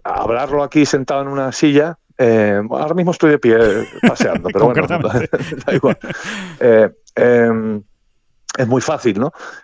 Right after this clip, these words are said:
Speaker 1: Pero creo que les queda la asignatura pendiente de elevar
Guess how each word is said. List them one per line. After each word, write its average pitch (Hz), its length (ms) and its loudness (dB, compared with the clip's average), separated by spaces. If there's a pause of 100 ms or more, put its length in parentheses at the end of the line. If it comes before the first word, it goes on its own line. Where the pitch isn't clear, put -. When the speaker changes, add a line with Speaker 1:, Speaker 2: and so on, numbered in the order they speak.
Speaker 1:
Pero 117 340 0 (120)
creo 160 220 -2
que 117 80 -4
les 98 160 -2
queda 143 140 -2
la 113 60 -6
asignatura 117 480 -2
pendiente 127 560 0
de 110 280 2
elevar 117 580 2